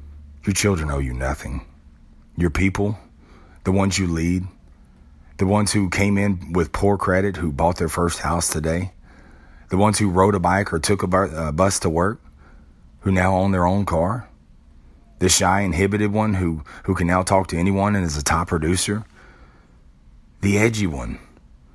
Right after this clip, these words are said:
the edgy one who ended up cleaning up his life and turned his life around. Now he has a wife and children. Your people, your people owe you nothing, not a damn thing. And the best thing they can do,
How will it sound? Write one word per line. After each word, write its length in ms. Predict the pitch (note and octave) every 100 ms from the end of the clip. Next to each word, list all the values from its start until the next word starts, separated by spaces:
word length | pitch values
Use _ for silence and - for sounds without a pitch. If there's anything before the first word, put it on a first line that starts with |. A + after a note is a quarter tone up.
| - - -
the 160 | G2+
edgy 220 | G#2+ A2 G2+
one 260 | F#2+ F2+
who 280 | E2 F#2 E2 - -
ended 240 | - G#2 G2+
up 160 | G2
cleaning 360 | F2+ G#2+ G#2 F#2+
up 140 | F#2
his 180 | F#2 E2
life 460 | E2 E2+ E2 D2 -
and 200 | C2+ C2+ - - -
turned 240 | G#2 G2+
his 120 | F#2
life 240 | F2+ F2 D#2+
around. 600 | D#2 E2+ E2+ C#2+ A#1+ - - -
Now 220 | D#2+ D#2+
he 60 | D#2+
has 160 | D#2 D#2
a 40 |
wife 380 | D2 C#2+ D2+ -
and 100 | C#2
children. 560 | - D#2 C2+ - - - - - - - -
Your 140 | E2+ G2+
people, 480 | - D#2+ C#2+ - - - - - - - - - -
your 100 | A2+
people 320 | G#2 A2+ G2+
owe 80 | F2+
you 180 | F2+ D#2+
nothing, 600 | D2 C#2+ D#2+ - B1+ A#1+ - - - - -
not 160 | G#2 G2+
a 60 |
damn 340 | D#2 E2 F2 D#2
thing. 320 | - A#1 A1+ - - - - - - - - - _ -
And 100 | G2
the 60 |
best 300 | E2 F#2+ G2
thing 340 | - G#2+ G#2 F2+
they 180 | F2 G#2
can 180 | A2
do, 300 | G#2 A2 B2